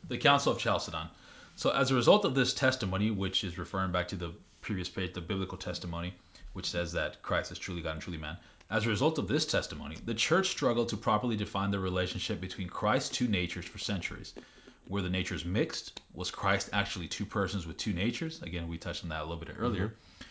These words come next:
Speaker 1: Heresies came and went, but finally at the Council of Chalcedon in four fifty-one A D, the church cl-, clearly defined what it meant for Christ to be the God-man, for there to be a union of the two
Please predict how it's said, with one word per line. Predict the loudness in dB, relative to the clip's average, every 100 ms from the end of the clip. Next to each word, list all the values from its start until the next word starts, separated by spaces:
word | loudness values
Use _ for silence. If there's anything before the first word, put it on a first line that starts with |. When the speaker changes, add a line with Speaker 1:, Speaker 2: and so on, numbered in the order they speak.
| -20 -6
Speaker 1:
Heresies | 4 6 6 0
came | 2 4 4
and | 6
went, | 4 4
but | 0
finally | 4 4 6 4
at | 2
the | -2
Council | 2 2 2 -2
of | 0
Chalcedon | 4 4 2 0 -2 -4 -18 -14
in | -8 -6
four | 0 0
fifty-one | 0 0 2 2
A | 2
D, | 0 -2
the | -2
church | -4 0 0 0 -4
cl-, | 0 0 -2
clearly | -2 2 4 4 4
defined | 0 0 0 0 0
what | -2
it | 0
meant | -2 -2
for | -6
Christ | -6 -2 -2 -2
to | -6
be | -4
the | -4
God-man, | -4 0 2 0 -2 -8 -12 -18 -20
for | -6 -2
there | 2 2
to | 0
be | -2 -4
a | -4
union | -4 -2 0 2 0
of | -2 -6
the | -6
two | -6 -4 -4